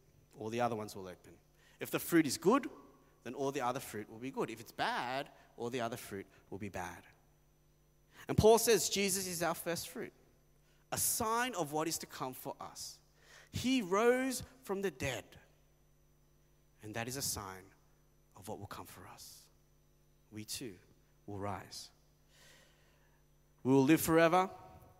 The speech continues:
We will have perfected bodies, right? When Jesus rose from the dead, he had a glorified body, and we will never taste death. That is a second reason why the resurrection matters in history, but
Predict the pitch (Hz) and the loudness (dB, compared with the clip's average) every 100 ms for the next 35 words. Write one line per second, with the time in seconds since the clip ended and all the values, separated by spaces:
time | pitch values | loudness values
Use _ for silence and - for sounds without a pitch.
0 | _ _ - 139 165 160 156 - 160 202 | _ _ -2 2 4 4 2 0 -2 0
1 | 190 208 170 170 175 196 240 - - 139 | 2 2 2 2 2 2 -2 -8 -6 -4
2 | 139 135 160 170 175 165 165 - 175 165 | -2 0 2 2 0 0 0 0 -2 0
3 | 170 170 143 151 135 117 147 165 170 165 | 2 0 2 2 2 2 4 4 4 2
4 | 170 143 113 107 110 - _ _ _ _ | 0 0 -4 -8 -10 -18 _ _ _ _
5 | _ - _ _ - 107 110 123 131 - | _ -20 _ _ -10 -4 -2 -2 -4 -8
6 | 107 107 95 92 92 - _ - 87 - | -10 -8 -8 -10 -12 -16 _ -14 -12 -12
7 | - _ - - - - _ _ _ _ | -16 _ -20 -20 -20 -20 _ _ _ _
8 | _ _ _ _ _ _ _ - - 135 | _ _ _ _ _ _ _ -12 0 2
9 | 165 170 - 190 196 180 190 180 165 170 | 2 2 2 4 4 4 4 2 2 4
10 | 180 170 175 165 175 175 180 170 165 139 | 2 2 0 2 0 -2 -2 2 2 2
11 | 131 127 214 - 233 185 170 | -4 -4 -2 -2 -2 -2 -4